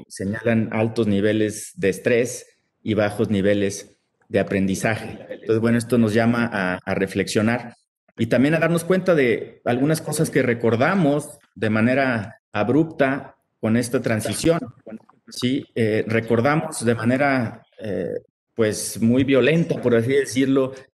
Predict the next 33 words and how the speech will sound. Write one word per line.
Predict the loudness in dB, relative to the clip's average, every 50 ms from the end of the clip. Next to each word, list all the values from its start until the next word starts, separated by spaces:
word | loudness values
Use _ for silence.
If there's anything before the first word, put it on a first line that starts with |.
| _ _ _ _
que | 0 0
los | 2 2 2
centros | 2 2 2 4 2 2 2
universitarios, | 2 2 2 2 2 0 0 -2 -2 0 0 -2 0 -2 -2 -2 0
las | 0 0 0 0 -4
escuelas | -4 0 0 0 0 0 -2 -6 -2
son | 0 2 2
igualadores | 2 2 2 2 2 2 2 2 2 0 0
sociales, | -2 -4 -2 0 2 2 2 0 -4 -6 -10 -14 _ _ _ _ _ _ -20 -20 -20 -18 -6
sobre | -4 -2 -2 -2 -2
todo | -2 -2 0 2 2 2 2 2
en | 0 0 2 2
un | 2 2 2
país | 0 -2 -2 -2 0
donde | 0 2 2 2 0
solo | 0 2 2 2 4 4 4 4
el | 2 2 0 0
cuarenta | 0 0 2 2 0 0 0 -2 -2
y | -2 -2 -6
cuatro | -12 -14 -12 -6 -4 -4 -4 -2
por | -4 -4 -4
ciento | -4 -2 0 0 0 0 2 2 2
de | 2
las | 2 0 -2 -2 -2
familias | -2 0 0 2 2 2 2 2 0 -2 -4 -10 -16 _ _ _ _ _ -6
en | -2 2 2
México | 2 2 2 0 -4 -8 -8 -4 -2 -2 -2 -2 -4 -8 -14 -20 -20 -8 _
tienen | 0 2 4 4 2
acceso | 2 0 0 0 0 0 0 0
a | -2
una | -2 -2 -4 -4
computadora | -4 -6 -6 -6 -6 -4 -4 -2 -2 0 0 -2 0
conectada | 0 0 0 0 0 -2 0 0 0 -2 -4